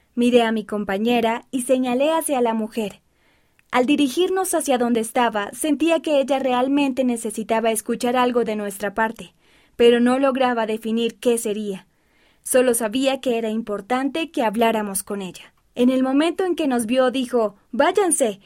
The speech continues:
no deseo hablar con nadie". Traté de decirle quiénes éramos y que solo queríamos ayudar,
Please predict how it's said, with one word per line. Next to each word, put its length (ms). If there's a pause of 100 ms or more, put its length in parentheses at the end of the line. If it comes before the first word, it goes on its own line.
no 200
deseo 380
hablar 320
con 180
nadie". 460 (320)
Traté 340
de 140
decirle 600
quiénes 440
éramos 420
y 80
que 160
solo 340
queríamos 540
ayudar, 520